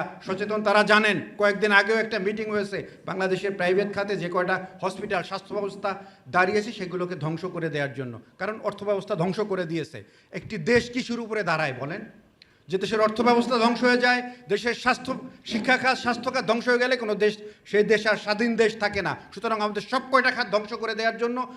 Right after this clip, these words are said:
যে ষড়যন্ত্র হয়েছে, সেই ষড়যন্ত্রের সাথে আমাদের দেশের সরকারও যোগ দিয়েছে। সুতরাং আজকে একটি দেশপ্রেমিক জনগণকে নিয়ে এই তাবেদার সরকারকে হটিয়ে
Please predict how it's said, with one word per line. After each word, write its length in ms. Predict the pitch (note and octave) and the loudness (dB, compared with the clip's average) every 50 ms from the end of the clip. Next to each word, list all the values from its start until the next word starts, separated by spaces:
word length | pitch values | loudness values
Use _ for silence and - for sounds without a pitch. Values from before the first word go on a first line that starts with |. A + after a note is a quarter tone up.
| - - | -16 -10
যে 100 | D#3+ G#3 | -8 -6
ষড়যন্ত্র 540 | G#3 - G#3+ A3 A3 A3 A#3 A#3 - A#3+ A#3 | -2 -2 -2 0 0 -2 -4 -4 -2 0 0
হয়েছে, 360 | G3+ A3 A#3 A3+ A#3 C#4 C4 C4 - - - | 2 2 0 0 -2 -4 -6 -6 -8 -12 -10
সেই 100 | F3+ F3+ | -10 -8
ষড়যন্ত্রের 520 | - F3 F3 F#3 F#3 G3 F#3+ F#3+ F#3+ F#3+ | -4 -4 -4 -2 -2 -4 -4 -4 -8 -12
সাথে 320 | - - F3+ F3 G#3+ A3 G#3+ G#3+ - - | -8 -8 -8 -6 -8 -10 -10 -12 -18 -12
আমাদের 300 | - D3 D#3 D#3+ E3 D#3+ | -6 -4 -4 -4 -4 -6
দেশের 220 | C#3 C#3+ C3 E3+ D#3 | -8 -10 -12 -12 -14
সরকারও 560 | - - E3 E3+ D#3 D#3+ - D#3+ D3+ D3+ C#3+ - - - - C#3 | -10 -4 -2 -2 -2 -2 -2 -2 -2 -2 -4 -6 -10 -16 -12 -2
যোগ 160 | B2+ F3+ F#3+ E3 - | 2 2 2 4 2
দিয়েছে। 340 | D3+ F3+ D#3+ - - D3 A#2+ - - - - | -2 -2 -2 -2 -4 -8 -10 -12 -14 -16 -14
সুতরাং 380 | F3 E3+ G3 F3+ F#3 F#3 F#3 F3+ - | -8 -4 -2 -2 -2 -2 -4 -6 -6
আজকে 340 | - D#3 D3+ - - - G3+ G3+ G3 G3 - - - - | -4 -4 -4 -6 -6 -6 -6 -6 -6 -8 -16 -20 -20 -14
একটি 260 | - G3 - - G3 F#3+ | -14 -12 -8 -4 -2 0
দেশপ্রেমিক 640 | C#3+ F3+ G3+ G3 - - - G#3+ G#3 G#3+ G#3 E3+ C#3+ C3 - - _ _ - - | 4 4 4 4 4 0 0 0 2 2 0 -2 -4 -10 -14 -18 _ _ -14 -6
জনগণকে 560 | - F3+ F#3+ G#3 A3 A3 A3+ A3+ A3+ A3+ A#3 A3+ | -2 0 2 2 4 4 4 2 2 0 -2 -2
নিয়ে 260 | A3+ A#3 A#3+ C4 B3+ B3 - - - _ _ - | 0 0 -2 -2 -4 -6 -14 -20 -20 _ _ -6
এই 400 | - F3 F#3+ F#3+ G3 F#3 E3 - - - - _ _ _ _ _ _ _ _ - | 0 4 6 6 4 4 -2 -8 -12 -18 -20 _ _ _ _ _ _ _ _ 2
তাবেদার 420 | - G#3 G#3+ A#3 C4+ C#4 C#4 C#4 | 4 6 8 8 10 10 10 8
সরকারকে 540 | A#3+ G#3+ C4+ B3+ A#3+ B3 B3+ A#3+ A#3 B3 A#3+ | 8 6 4 4 4 6 4 2 2 2 2
হটিয়ে 440 | G#3+ - A3 G#3+ A#3 A#3 A#3+ B3+ B3+ | 4 4 4 4 4 2 4 2 2